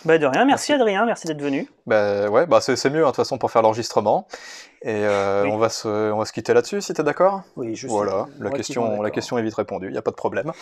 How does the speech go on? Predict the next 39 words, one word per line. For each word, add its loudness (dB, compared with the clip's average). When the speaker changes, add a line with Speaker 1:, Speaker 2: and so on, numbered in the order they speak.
Speaker 2:
<laughs> -8
Euh, 8
portez-vous 2
bien, -4
portez-vous -2
bien, -4
et -8
puis, -10
euh, -8
on -12
vous -14
prévient, -10
euh, -10
prochain -2
épisode 0
d'ici, -6
euh, -6
Speaker 1:
Bon, -12
peut-être -10
pas -4
la -2
semaine -10
prochaine, -8
la 0
Speaker 2:
pas 10
Speaker 1:
semaine 4
Speaker 2:
la, -8
Speaker 1:
après. -12
Speaker 2:
pas 6
la 4
semaine -6
prochaine, -4
parce -12
que -8
nous -12
sommes -8
des -4
gens, -8
euh, -12